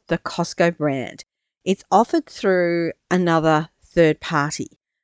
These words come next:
I think it's called Compare and Contrast or something. Can't remember the exact name, but it's through another company. And then they offer it with other providers. And in this case, it turned out for me that they had an offer through Origin.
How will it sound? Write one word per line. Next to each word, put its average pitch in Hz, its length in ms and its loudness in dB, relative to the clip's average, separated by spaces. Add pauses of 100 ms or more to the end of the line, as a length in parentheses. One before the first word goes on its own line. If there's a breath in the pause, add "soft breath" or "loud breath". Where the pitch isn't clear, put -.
(140)
I 180 80 0
think 269 280 -4
it's 294 160 -4
called 185 420 2 (280)
Compare 185 1200 2 (320)
and 160 400 0 (140)
Contrast 160 540 0
or 156 100 -4
something. 139 440 -6 (440)
Can't 214 220 2
remember 208 260 2
the 185 80 2
exact 180 380 0
name, 185 300 0
but 180 180 2
it's - 300 -8
through 254 200 4
another 170 280 0
company. 143 500 -6 (360)
And 208 140 2
then 220 220 2
they 247 320 4
offer 202 380 2
it 147 180 0 (280)
with 180 140 2
other 160 220 -2
providers. 156 720 -4 (300)
And 196 120 4
in 202 120 4
this 262 240 4
case, 214 640 0
it 190 180 -2
turned 214 340 4
out 170 240 4
for - 160 -8
me 190 520 2
that 156 160 0
they 170 100 0
had 175 220 -2
an 170 120 -4
offer 156 300 -4
through - 380 -4
Origin. 135 520 -2